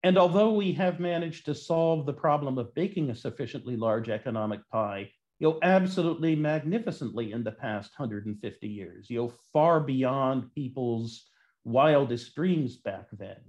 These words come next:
you know, gone, created material abundance, potentially, potentially at least, would carry us to and even beyond what people back then would have called the limit of human felicity. You know, the problems of successfully slicing and tasting, of distributing and utilizing our material abundance,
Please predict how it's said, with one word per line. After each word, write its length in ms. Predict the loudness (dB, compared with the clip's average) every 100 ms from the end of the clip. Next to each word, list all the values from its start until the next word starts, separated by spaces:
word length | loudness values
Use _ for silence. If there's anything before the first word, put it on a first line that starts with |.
| -16
you 100 | -10
know, 80 | -8
gone, 540 | 2 6 6 6 2
created 500 | -2 -2 0 0 0
material 560 | -2 -2 0 0 2 0
abundance, 840 | -2 -2 -2 -4 -6 -12 -20 _
potentially, 500 | -16 -6 -4 -4 -10
potentially 560 | -14 -10 -6 -6 -4 -6
at 120 | -4
least, 280 | -6 -8 -10 _ _ _ _ _
would 240 | -2 -2 0
carry 400 | 2 4 4 4
us 240 | 2 -2 -4
to 240 | 0 2
and 120 | 2 0
even 340 | -2 -2 -2
beyond 680 | -2 0 2 2 0 -4 -4
what 260 | -4 -4 -6
people 280 | -8 -6 -4
back 300 | -2 -4 -4
then 220 | -4 -2
would 120 | -2
have 120 | -4
called 300 | -4 -2 -2
the 80 | -2
limit 360 | 2 2 2 0
of 160 | -6
human 300 | -4 -2 -2 -4
felicity. 600 | -6 -8 -6 -10 -10 -16 _ _ _ _
You 80 | -6
know, 80 | -2
the 100 | -2
problems 520 | 2 4 6 4 0
of 100 | -2
successfully 680 | -4 -8 -2 -2 -2 -2 -2
slicing 580 | -2 0 0 0 -2 -4
and 160 | -4 -4
tasting, 480 | -4 -4 -6 -4
of 160 | -4 -4
distributing 600 | -8 -6 -4 -2 -2 -2
and 100 | -2
utilizing 720 | -2 0 0 0 -2 -4 -6 -4
our 200 | -2 0
material 540 | -2 -2 -4 -2 -2
abundance, 600 | -2 -4 -4 -6 -8 -16